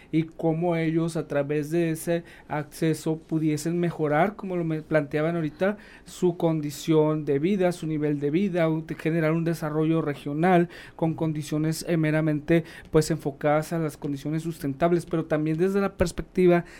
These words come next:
del, del estudiante, pues, el estudiante viene a potencializar las habilidades que ha tenido en el desarrollo precisamente dentro de sus clases,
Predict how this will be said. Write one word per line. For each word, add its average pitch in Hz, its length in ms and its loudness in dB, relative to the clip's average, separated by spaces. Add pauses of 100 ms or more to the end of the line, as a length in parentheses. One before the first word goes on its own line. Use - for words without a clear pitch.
(160)
del, 160 380 0
del 156 180 2
estudiante, 156 540 0
pues, 156 200 -10
el 156 60 -4
estudiante 147 540 -4
viene 160 320 -2
a 180 100 -6
potencializar 156 1040 -2 (320)
las 156 240 0
habilidades 147 640 0
que 160 160 -2
ha 147 220 0
tenido 160 420 -2
en 165 100 -2
el 147 140 -4
desarrollo 139 600 -4 (420)
precisamente 147 580 -4
dentro 135 340 -2
de 131 60 -4
sus 120 260 -14
clases, 165 600 2